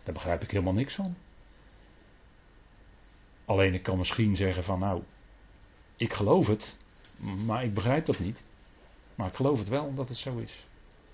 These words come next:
En dat geeft mij een enorme rust en zekerheid.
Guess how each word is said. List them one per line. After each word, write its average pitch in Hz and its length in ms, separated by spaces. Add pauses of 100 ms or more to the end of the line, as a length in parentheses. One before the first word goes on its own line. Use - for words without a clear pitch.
(1080)
En 110 140
dat 98 140
geeft 110 260
mij 104 300
een 117 120
enorme 151 680
rust 139 300
en 110 160
zekerheid. 104 680